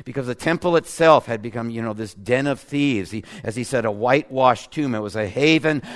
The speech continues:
of hypocrites, as Paul goes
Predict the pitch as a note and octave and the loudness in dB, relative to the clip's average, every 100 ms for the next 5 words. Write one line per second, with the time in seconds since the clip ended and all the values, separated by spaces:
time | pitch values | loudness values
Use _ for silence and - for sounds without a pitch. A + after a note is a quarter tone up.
0 | - B2+ A#2 - C3 B2 C#3+ - G2 G#2 | -2 0 0 0 -2 -2 -8 -4 -4 -4
1 | - - - - B2+ B2+ - - D#3 E3+ | -10 -16 -18 0 4 4 2 -2 6 8
2 | E3+ C3+ C3 | 6 4 -2